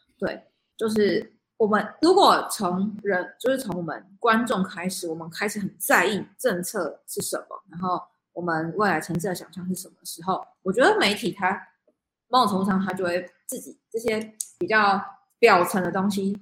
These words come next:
或者这种比较 <laughs> 那个比较表面的这种新闻，它就会少很多。所以我觉得就是从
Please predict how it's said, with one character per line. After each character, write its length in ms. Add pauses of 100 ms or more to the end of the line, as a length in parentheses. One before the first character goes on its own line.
或 100
者 60
这 180
种 140 (120)
比 80
较 200 (800)
<laughs> 1000
那 120
个 420
比 80
较 80
表 260
面 140
的 80
这 100
种 100
新 300
闻， 140
它 160
就 120
会 100
少 300
很 180 (140)
多。 200 (240)
所 160
以 60
我 160
觉 220
得 260 (100)
就 120
是 120
从 320